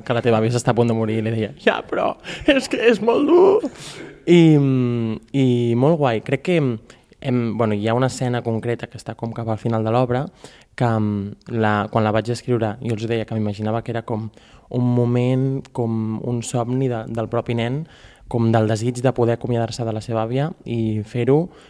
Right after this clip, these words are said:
quan ella encara estava bé. I és molt guai perquè, bueno, de fet, mm, ja hem fet algun passe obert amb,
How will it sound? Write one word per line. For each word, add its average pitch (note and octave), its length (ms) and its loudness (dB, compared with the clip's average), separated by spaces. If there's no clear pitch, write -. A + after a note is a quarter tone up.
quan A2+ 160 0
ella A2 180 2
encara A#2 240 -4
estava A#2 300 -2
bé. D3 160 -4
I C3+ 240 4
és A2+ 100 -4
molt C3+ 160 2
guai C3+ 160 2
perquè, G#2+ 300 -4
bueno, A2 320 -4
de - 100 -8
fet, - 400 -8
mm, G#2+ 300 -6
ja A2+ 80 -2
hem G#2+ 80 -4
fet - 100 -6
algun A2+ 240 0
passe A#2 180 -4
obert A2+ 380 -2
amb, G#2 320 -2